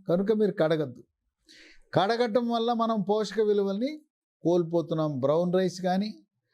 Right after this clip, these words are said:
మణిపూర్లో పండించే బ్లాక్ రైస్ కానీ వాడచ్చు. ఈ ఫాస్ట్ ఫుడ్, ఫ్రైడ్ రైస్, నూడిల్స్, పిజ్జాలు, బర్గర్లు, బేకరీ ఫుడ్,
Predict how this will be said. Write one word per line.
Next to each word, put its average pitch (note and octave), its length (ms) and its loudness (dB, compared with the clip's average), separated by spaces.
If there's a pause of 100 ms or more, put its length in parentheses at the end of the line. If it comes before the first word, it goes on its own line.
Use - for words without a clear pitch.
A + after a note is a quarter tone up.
(840)
మణిపూర్లో A#3 680 0
పండించే A3 540 0
బ్లాక్ F#3 400 0
రైస్ F#3+ 240 2
కానీ F#3 260 -2
వాడచ్చు. D3+ 340 -4 (1600)
ఈ G3 240 2 (880)
ఫాస్ట్ F#3+ 320 0
ఫుడ్, F#3+ 260 0 (1040)
ఫ్రైడ్ F#3 360 0
రైస్, G#3+ 360 2
నూడిల్స్, D#3+ 520 -2 (640)
పిజ్జాలు, G#3 520 0 (480)
బర్గర్లు, C3+ 640 -4 (1300)
బేకరీ F#3 640 0
ఫుడ్, D3+ 340 -6